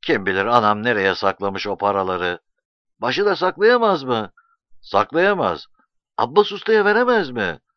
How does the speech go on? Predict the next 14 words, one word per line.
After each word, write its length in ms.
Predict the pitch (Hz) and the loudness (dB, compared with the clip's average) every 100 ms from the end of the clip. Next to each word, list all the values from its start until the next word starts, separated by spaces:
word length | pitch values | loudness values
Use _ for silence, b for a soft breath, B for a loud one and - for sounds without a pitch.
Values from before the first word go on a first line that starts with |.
| _ _ _ - | _ _ _ -10
"Onun 240 | 92 113 | -6 -2
orasını 460 | 110 113 110 143 147 | 0 0 -2 -4 -2
bilmem." 380 | 160 160 202 175 | -2 -2 -2 -2
dedi 180 | 113 | -2
Mustafa. 520 | 101 98 92 85 80 82 | -4 -6 -6 -4 -2 2
"Belki 320 | 95 82 101 | 2 2 -2
ona 240 | 117 131 | 0 0
vermiştir." 640 | 131 120 139 - 92 85 - - - - b b b | 0 -4 -6 -6 -4 -4 -6 -20 -20 -20 b b b
"Biz 220 | 269 196 | -4 0
de 40 | 185 | -2
onu 200 | 143 185 | 0 0
Abbas 400 | 180 190 214 185 | 2 4 2 2
Usta'dan 400 | 151 160 175 185 | -4 0 0 2
çalarız." 600 | 190 208 196 160 151 | 2 4 4 2 0